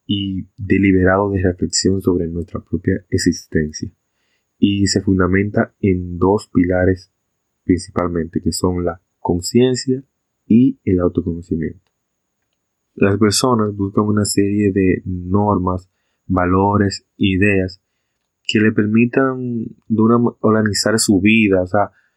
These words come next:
articularla de una manera que ellos puedan sentir una estabilidad personal.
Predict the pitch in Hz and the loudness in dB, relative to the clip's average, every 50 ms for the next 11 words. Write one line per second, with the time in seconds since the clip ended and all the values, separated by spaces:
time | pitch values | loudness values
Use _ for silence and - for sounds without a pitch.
0 | _ _ _ _ _ - 107 104 98 - 104 98 - 104 101 101 107 113 117 117 | _ _ _ _ _ -4 -4 -2 -2 -2 -2 -2 0 0 0 2 2 2 2 2
1 | 113 107 104 98 98 101 107 107 110 107 107 107 107 101 101 - 98 98 98 104 | 2 0 0 -2 -2 -2 0 0 0 0 0 0 -2 -2 0 0 -2 -2 0 -2
2 | 104 98 98 _ - 104 101 101 104 104 104 104 101 - - _ - - 101 95 | -4 -6 -8 _ -4 -2 -2 -2 -2 -4 -4 -6 -6 -8 -12 _ -4 -4 -2 -2
3 | 92 98 104 104 107 104 104 98 - 104 101 95 92 92 90 92 98 98 - _ | 0 0 0 0 0 -2 -2 -2 0 0 0 0 0 0 0 -2 -2 -4 -6 _
4 | _ - - 95 90 - - 110 90 85 85 80 82 95 | _ -4 -4 -4 -4 -6 -8 -10 -10 -8 -10 -10 -10 -12